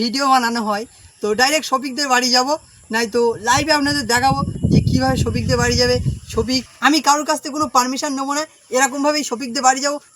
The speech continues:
দেখবো শফিক কি আমাকে মারে নাকি আমার চ্যানেলটাই ডিলিট করে দেয়, সেটাই দেখার বিষয়। এ, তাহলেই বোঝা যাবে যে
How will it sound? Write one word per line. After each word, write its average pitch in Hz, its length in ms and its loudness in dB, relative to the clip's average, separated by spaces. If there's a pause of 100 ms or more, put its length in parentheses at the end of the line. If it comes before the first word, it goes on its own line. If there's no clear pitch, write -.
(140)
দেখবো 226 260 0 (280)
শফিক 240 300 -4
কি - 140 -8
আমাকে 262 200 0 (100)
মারে 269 220 4 (320)
নাকি 226 160 -4 (100)
আমার 254 220 -2
চ্যানেলটাই 254 680 0
ডিলিট 262 260 -6
করে 262 180 -2
দেয়, 269 120 -2 (320)
সেটাই 254 320 2
দেখার 262 280 -2
বিষয়। 269 200 -8 (360)
এ, - 20 -4 (100)
তাহলেই 269 280 2
বোঝা 269 220 -4
যাবে 262 160 0 (100)
যে 247 80 2